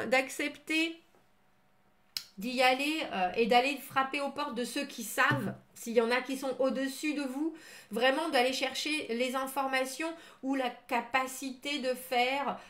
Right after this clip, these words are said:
euh, la nouvelle, euh, technique. Allez voir directement les gens qui savent vraiment. Il n'y a pas une idée de, euh, je vais me renseigner sur YouTube, je vais voir un petit tuto. C'est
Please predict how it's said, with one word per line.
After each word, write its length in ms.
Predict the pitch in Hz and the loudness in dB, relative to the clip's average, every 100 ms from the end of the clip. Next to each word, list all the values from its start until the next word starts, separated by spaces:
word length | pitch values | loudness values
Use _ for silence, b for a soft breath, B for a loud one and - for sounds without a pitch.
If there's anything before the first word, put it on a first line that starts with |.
| B | B
euh, 400 | 220 214 202 196 180 165 190 - | 0 2 2 0 -2 -8 -12 -6
la 240 | 233 233 | 2 2
nouvelle, 760 | 247 269 247 262 277 269 208 196 B B 214 | 4 2 2 4 4 4 0 -2 B B -4
euh, 200 | 208 196 190 180 196 - | -2 -2 -4 -8 -8 0
technique. 840 | 240 - - 269 277 269 262 254 220 208 - - - - - _ _ _ _ _ - | 0 0 -4 0 0 0 0 2 2 -2 -12 -20 -20 -20 -20 _ _ _ _ _ 2
Allez 260 | 254 277 254 | 4 4 0
voir 280 | 294 277 | 0 0
directement 560 | 240 285 277 - 285 311 | 0 -2 -2 -4 -4 -2
les 140 | 277 | -2
gens 160 | 269 285 | -2 -4
qui 160 | 262 240 | -6 -2
savent 260 | 277 269 - | 2 2 0
vraiment. 560 | 202 233 269 247 208 B B - | -4 2 4 4 -2 B B 0
Il 80 | 220 | 4
n'y 80 | |
a 60 | 233 | 4
pas 180 | - 277 | 4 2
une 180 | 294 285 | 2 -2
idée 380 | 277 240 285 269 | -4 -2 0 -2
de, 360 | 220 262 262 226 - B - | 0 4 4 4 0 B -4
euh, 480 | 226 220 214 208 214 | 2 4 4 2 0
je 80 | 214 | 4
vais 100 | 269 | 4
me 60 | 247 | 4
renseigner 500 | 254 262 254 262 262 | 0 0 -2 -2 -2
sur 180 | 269 262 | 2 0
YouTube, 500 | 262 - 277 285 220 | 0 -4 -2 0 0
je 100 | 202 | 0
vais 100 | 240 | -2
voir 180 | 233 240 | 0 -2
un 80 | 226 | -2
petit 180 | 254 | -6
tuto. 440 | 202 - 320 349 349 - B B | -10 -10 -4 0 -2 -4 B B
C'est 300 | - 277 294 | -2 0 2